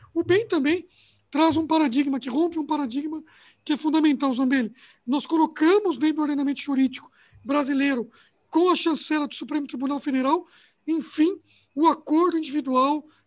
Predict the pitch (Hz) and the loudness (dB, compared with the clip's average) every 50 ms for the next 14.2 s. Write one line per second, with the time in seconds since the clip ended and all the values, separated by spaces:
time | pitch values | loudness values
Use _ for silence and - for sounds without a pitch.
0 | _ _ - - 302 311 294 302 285 254 254 262 - - - - 220 175 _ _ | _ _ -6 -2 -2 0 0 0 -2 -2 -4 -4 -6 -8 -10 -12 -14 -16 _ _
1 | _ _ - - - _ _ _ _ _ _ _ - - - - _ _ - 262 | _ _ -20 -20 -20 _ _ _ _ _ _ _ -18 -18 -18 -18 _ _ -6 -6
2 | - - - 311 302 320 311 320 311 339 302 277 302 302 302 247 233 302 320 349 | -4 -2 -2 0 0 0 0 -2 -2 -4 -4 -4 -2 -4 -4 -2 2 4 4 4
3 | 339 339 - 339 320 - - - - _ - - - - - - 320 330 339 330 | 4 2 2 0 0 0 -2 -14 -20 _ -14 -12 -12 -2 4 6 8 8 8 6
4 | 330 - 294 - 294 254 233 262 240 196 196 247 226 - - - - _ - - | 4 0 -2 -2 -2 -2 0 0 -2 0 -2 -4 -6 -6 -10 -20 -20 _ -10 -6
5 | - 330 330 330 330 285 214 277 294 320 339 339 320 - 294 302 247 254 277 220 | -2 0 0 0 0 0 0 2 2 2 2 0 -2 -6 -8 -6 -2 -2 -2 -2
6 | - 302 277 269 277 277 247 277 254 - - 277 294 - _ - - - _ _ | -2 -2 -2 -2 -2 -4 -4 -6 -8 -6 -6 -6 -6 -6 _ -20 -20 -20 _ _
7 | _ _ - - 302 294 - - - 330 349 349 - 320 - - - 311 - - | _ _ -6 -2 -2 -2 -2 0 2 2 2 2 0 -2 -4 -4 -4 -6 -2 0
8 | 302 320 302 226 285 311 294 - - - 254 226 196 - - - _ - - - | 0 0 2 2 0 0 0 -2 -4 -4 -2 -2 -4 -6 -10 -16 _ -20 -20 -20
9 | - _ _ - 240 285 311 311 277 302 330 330 330 302 339 320 240 330 311 311 | -20 _ _ -4 0 0 2 2 2 2 2 2 2 2 2 0 0 0 -2 0
10 | 311 302 - - 311 302 - - 320 302 247 302 302 277 294 269 220 285 320 359 | 0 0 0 -2 -4 -6 -6 -6 -6 -6 -4 -4 -4 -4 -4 -2 0 2 2 2
11 | 339 - - - - _ _ - 269 294 311 294 311 302 269 220 294 311 311 - | 0 -4 -14 -20 -20 _ _ -6 -4 -2 -2 -2 -2 -2 -2 0 0 -2 -2 -2
12 | - 330 285 226 311 339 320 339 330 302 - - 311 262 - - 294 294 302 285 | -4 -4 -2 -2 -2 -2 0 -2 -2 -4 -4 -4 -6 -6 -4 -4 -2 -2 -2 -4
13 | - - _ _ _ _ _ _ _ _ - 285 285 - 302 - - 302 302 320 | -8 -14 _ _ _ _ _ _ _ _ -8 -6 -6 -6 -6 -6 -2 0 0 0
14 | 311 311 - 311 | 0 -2 -4 -8